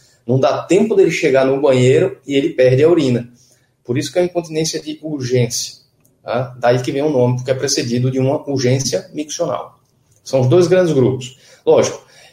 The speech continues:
e, e, isso aí vai variar muito da faixa etária do paciente,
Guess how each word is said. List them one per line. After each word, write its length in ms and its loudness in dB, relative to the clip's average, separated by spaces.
e, 80 0
e, 400 0
isso 160 0
aí 120 6
vai 120 2
variar 320 4
muito 280 2
da 120 0
faixa 280 0
etária 280 2
do 140 -6
paciente, 840 -2